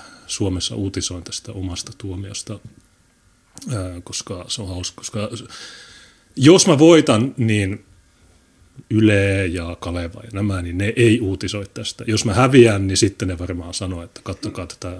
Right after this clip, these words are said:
natsipelleä, että tämä natsipelle tuomittiin sataan päiväsakkoon, koska hän, hän tekstitti videon.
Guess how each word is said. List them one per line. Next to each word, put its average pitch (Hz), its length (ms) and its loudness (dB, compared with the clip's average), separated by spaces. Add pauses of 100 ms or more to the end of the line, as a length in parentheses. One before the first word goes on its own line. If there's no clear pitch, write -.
natsipelleä, 92 720 -8
että - 300 -20 (1800)
tämä 92 200 -8
natsipelle 92 580 -2
tuomittiin 92 760 -6 (440)
sataan 87 420 -6
päiväsakkoon, 92 760 -8
koska - 260 -12
hän, 92 240 -8 (1160)
hän 98 180 -10
tekstitti - 460 -8
videon. 98 340 -6